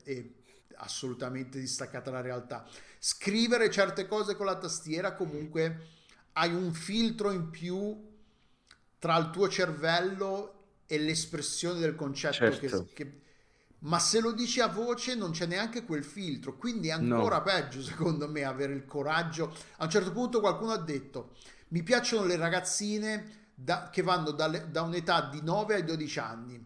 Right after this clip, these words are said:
Speaker 1: È, è la, è, sono le cose, la, è una delle mie cose preferite". Cioè il fatto che uno abbia, dica una cosa del genere a voce in un ambiente virtuale senza la minima, minima remora, cioè veramente... Boh.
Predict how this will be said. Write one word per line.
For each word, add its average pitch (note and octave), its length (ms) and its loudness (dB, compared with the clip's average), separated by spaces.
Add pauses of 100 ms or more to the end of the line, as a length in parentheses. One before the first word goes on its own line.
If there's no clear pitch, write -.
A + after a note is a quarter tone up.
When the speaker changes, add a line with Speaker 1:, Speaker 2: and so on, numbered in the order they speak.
(160)
Speaker 1:
È, G3 100 -2
è G3 440 2
la, A3 260 0
è, G3 380 -2
sono G3+ 320 -4
le F#3 120 0
cose, F#3 280 -2
la, F#3+ 140 -4
è G3 60 -4
una G3 200 -4
delle F#3 160 -2
mie E3 160 -4
cose C#3+ 220 -4
preferite". A2 540 -10 (400)
Cioè G#3+ 180 0
il E3+ 80 0
fatto A#3+ 280 0
che A3 140 2
uno D#3 380 -4 (120)
abbia, C#3+ 480 -2 (140)
dica D#3+ 600 -4
una D3+ 200 -2
cosa G#3 340 0
del D3+ 120 -4
genere A2 580 -10 (1120)
a D#3 200 4
voce C#3+ 680 8 (560)
in D#3 180 -4
un E3+ 80 0
ambiente G#3+ 560 0
virtuale G3+ 540 2
senza F#3+ 420 2
la F#3 80 2
minima, F#3+ 540 -2
minima F#3 380 0
remora, C#3 640 0
cioè C#3+ 240 -4
veramente... D#3 500 -8
Boh. B2+ 340 -8